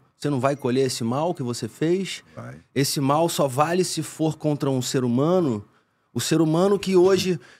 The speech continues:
Speaker 1: se acha o ser mais especial do planeta, que se, que, que se julga, né, o mais especial e o único que
Speaker 2: <laughs>
Speaker 1: merece atenção no planeta,
Speaker 2: É.
Speaker 1: quando você tem, por conta disso, todo um desequilíbrio planetário.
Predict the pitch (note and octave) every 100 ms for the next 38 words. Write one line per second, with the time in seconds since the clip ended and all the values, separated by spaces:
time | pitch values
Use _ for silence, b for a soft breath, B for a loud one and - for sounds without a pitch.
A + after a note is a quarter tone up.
0 | B - - E3+ F3 F#3 F3+ E3+ - F#3
1 | E3+ D#3 G3 F#3 D#3 - F3 E3+ - D#3+
2 | E3+ D#3 D3 C3+ D3 F#3+ - A2+ F2+ b
3 | b b _ - D#3 - - - - D3
4 | - D#3+ A2 C#3+ A#3+ F3+ B2 A#2 C#3 C3
5 | C#3+ F3 F3 C#3 - C#3+ - E3 F#3 F#3
6 | D#3+ F#3 A#3 E3+ - B2 E3 A#2+ A#2 C#3+
7 | C3+ D#3+ - C#3+ - C3+ - D3+ D3 C#3
8 | B2 D#3+ G3 E3 E3 F#3 F3 F3 F3 -
9 | F3+ F3+ - _ _ _ _ _ _ -
10 | G3 - F3 A3 A3+ D3+ A#2 B2 G#3 G#3+
11 | - G2 b b b - A3 C4 A#3+ A#3+
12 | G3 E3+ G#3+ A3 F3 G#3+ G#3+ A#3+ G3+ -
13 | - _ _ _ _ _ _ G3+ A#3 C#4+
14 | G#3 G#3 A#3+ A2